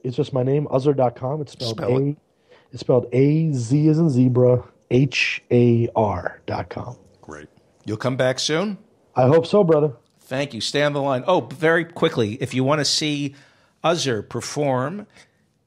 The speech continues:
Speaker 2: go to the comic strip at nine thirty on July twentieth,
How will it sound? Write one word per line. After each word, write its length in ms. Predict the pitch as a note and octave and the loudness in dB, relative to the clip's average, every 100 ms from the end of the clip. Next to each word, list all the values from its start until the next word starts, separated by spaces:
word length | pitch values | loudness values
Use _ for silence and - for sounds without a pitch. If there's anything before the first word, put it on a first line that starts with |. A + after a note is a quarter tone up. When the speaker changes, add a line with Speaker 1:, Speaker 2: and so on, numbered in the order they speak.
| _ _ | _ _
Speaker 2:
go 560 | - C3 C#3 D3+ D3+ D3+ _ _ | -2 0 0 0 -4 -8 _ _
to 160 | - C3+ | -10 -8
the 80 | |
comic 400 | C3 D3 F4+ F4+ | -8 -8 -6 -8
strip 300 | - - F#2 | -10 -10 -10
at 120 | G2 A#2 | -12 -10
nine 340 | G#2+ C3 D3+ | -8 -8 -8
thirty 640 | - - D3+ D3 G2 F2+ G#2+ | -14 -12 -8 -6 -6 -8 -10
on 220 | G2+ G2+ | -10 -10
July 360 | - G2+ G#2+ | -10 -8 -8
twentieth, 840 | C#3 - E3 C4+ F#2+ B2 - - | -10 -12 -12 -10 -10 -10 -14 -20